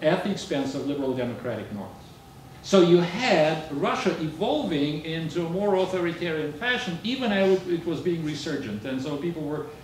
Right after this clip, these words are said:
could see, the Chinese were applauding, because that's,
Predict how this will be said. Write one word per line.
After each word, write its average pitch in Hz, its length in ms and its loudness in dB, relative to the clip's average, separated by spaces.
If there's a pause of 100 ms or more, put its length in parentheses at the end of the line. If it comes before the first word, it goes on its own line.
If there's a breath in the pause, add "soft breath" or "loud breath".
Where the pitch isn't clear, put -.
could 147 140 0
see, - 140 -4 (160)
the 165 60 2
Chinese 254 520 4
were 156 320 2
applauding, 143 520 0
because 165 340 0
that's, - 400 2